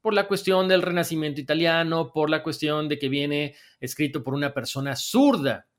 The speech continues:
También se menciona que lo escribió posiblemente el arquitecto Filarete a mediados del siglo quince, porque en este manuscrito aparecen trazados edificios muy similares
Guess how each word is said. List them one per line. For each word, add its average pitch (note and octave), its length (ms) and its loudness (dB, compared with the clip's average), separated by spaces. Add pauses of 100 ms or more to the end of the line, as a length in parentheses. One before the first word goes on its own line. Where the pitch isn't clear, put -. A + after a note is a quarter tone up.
También D#3 360 2
se C4+ 100 4
menciona G3+ 400 2
que G3+ 140 8
lo G#3+ 120 10
escribió E3+ 520 4
posiblemente D3 640 0
el C#3+ 80 2
arquitecto C3 580 -4
Filarete G#3 760 2 (260)
a B2+ 80 -4
mediados D#3 380 0
del C3+ 120 0
siglo D3 320 0
quince, F3 540 0 (220)
porque A3 540 4
en F#3+ 240 0
este F#3+ 380 2
manuscrito E3+ 640 2
aparecen C#3 500 0
trazados C#3 580 0
edificios C3+ 640 -2
muy E3+ 320 4
similares D#3 800 0